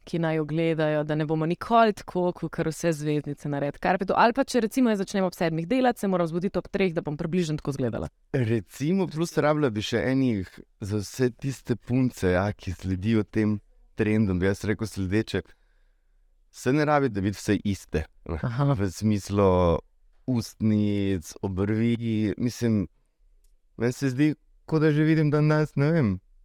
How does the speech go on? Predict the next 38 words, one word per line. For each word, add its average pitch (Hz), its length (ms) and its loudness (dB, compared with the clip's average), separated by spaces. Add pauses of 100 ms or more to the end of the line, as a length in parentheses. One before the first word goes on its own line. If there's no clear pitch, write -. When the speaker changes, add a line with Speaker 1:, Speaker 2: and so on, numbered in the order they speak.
(1040)
Speaker 1:
Kopije, 175 380 2
ne? 208 160 2 (720)
Speaker 2:
Vsaka - 420 -2
četrta 156 460 0
je 147 60 4
že 143 100 2
Kylie 143 320 2
Jenner 117 280 4
počasi, 90 460 -2
ja. 107 280 -2 (140)
Pa - 180 2
mi 139 100 2
je 139 80 2
škoda, 160 420 2
z-, 98 300 -6
zakaj, 135 340 0
ker 113 220 0
ko 117 160 -6
se - 120 -14
ti 120 140 -2
bo 113 300 2
rodil 120 480 2 (840)
otrok, 139 560 0
ne 123 160 2
bo 123 80 2
zgledal 127 260 2
nič 139 300 -2
tako - 220 -10
kot - 180 -6
mati, 139 340 0
ja. 90 140 2 (240)
<laughs> - 220 -12
In 131 120 2
mi 127 120 2
je 127 160 2
ono, 165 160 0
"Čakaj, 127 580 -2
miške." 117 400 0